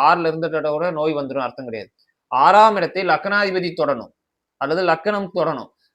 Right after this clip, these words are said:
இந்த இடத்துல லக்கணமும் தொடுது, லக்கணாதிபதியும் ஆ-, அது வாங்கிய நட்சத்திராதிபதி குரு.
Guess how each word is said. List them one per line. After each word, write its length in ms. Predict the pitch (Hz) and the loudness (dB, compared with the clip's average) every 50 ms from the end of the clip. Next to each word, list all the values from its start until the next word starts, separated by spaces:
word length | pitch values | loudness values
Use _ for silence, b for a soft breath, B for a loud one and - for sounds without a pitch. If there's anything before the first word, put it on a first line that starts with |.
| _ - 147 | _ -12 -6
இந்த 100 | 160 165 | -4 -4
இடத்துல 180 | 165 175 190 190 160 147 | -2 -2 0 0 0 0
லக்கணமும் 420 | 147 - 202 202 202 208 208 190 | 0 0 -4 -4 -4 -4 -6 -4
தொடுது, 220 | 196 180 185 196 208 190 | -4 -4 -2 -2 0 0
லக்கணாதிபதியும் 640 | 175 156 - 175 180 185 175 156 160 185 208 185 151 | 0 0 0 -2 -2 -2 -2 -2 -2 -4 -2 -2 0
ஆ-, 160 | 151 156 - 120 151 | 0 0 2 2 2
அது 180 | 151 147 139 | 0 0 0
வாங்கிய 180 | 151 175 180 170 151 147 | -2 -2 -2 -4 -6 -6
நட்சத்திராதிபதி 520 | 147 - 185 185 196 190 180 151 139 123 117 127 | -6 -8 -6 -2 0 0 0 -2 -4 -8 -8 -8
குரு. 180 | 131 131 143 | -6 -4 -4